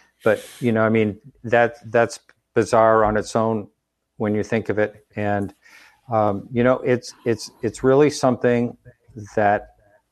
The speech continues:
uh, I have said, well, a number of times on the show that I've said that, and you said something very similar,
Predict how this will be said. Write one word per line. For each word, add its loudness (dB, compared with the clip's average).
uh, -2
I 2
have -2
said, 0
well, 0
a -4
number 2
of -6
times 0
on 0
the -2
show 0
that 0
I've 0
said 0
that, -2
and 2
you 2
said 0
something -2
very 4
similar, 2